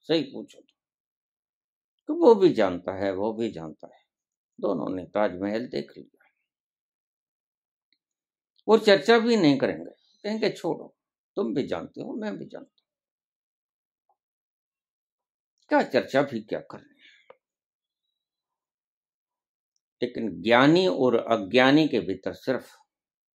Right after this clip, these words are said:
एक प्रवाह होता है ज्ञान का।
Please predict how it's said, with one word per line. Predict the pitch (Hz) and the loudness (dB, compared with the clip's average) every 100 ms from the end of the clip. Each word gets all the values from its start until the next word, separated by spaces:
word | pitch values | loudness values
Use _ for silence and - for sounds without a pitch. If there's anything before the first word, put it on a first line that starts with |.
| _ _ _ _ _ _ - | _ _ _ _ _ _ 2
एक | 160 - | 2 4
प्रवाह | 127 - 147 139 151 139 | 0 2 4 6 6 6
होता | 120 98 92 90 | 4 0 -4 -6
है | - _ _ _ _ | -10 _ _ _ _
ज्ञान | 101 110 80 73 | 0 0 0 -10
का। | _ | _